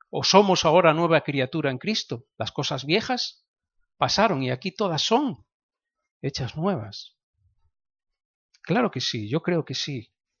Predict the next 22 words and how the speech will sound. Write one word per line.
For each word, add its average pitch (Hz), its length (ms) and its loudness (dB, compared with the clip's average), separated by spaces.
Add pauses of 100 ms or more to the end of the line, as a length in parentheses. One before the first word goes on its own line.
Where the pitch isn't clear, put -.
(2250)
Todos 180 340 0
éramos 127 640 -6 (340)
cizaña, 143 560 -4
¿verdad? 156 360 -6
Hasta 120 240 -10
que - 140 -14
el 113 140 -8
Señor 135 440 -8 (840)
nos - 160 -10
tocó 143 380 -2
y 127 40 -2
nos 120 180 -4
rescató 117 580 -12 (220)
y 120 120 -12
ahora 117 180 -8
somos 113 380 -10
trigo. 113 440 -6 (880)
Vamos 196 200 -2
a 190 40 -2
ver 170 140 0
un 147 120 0
ejemplo. 123 560 -2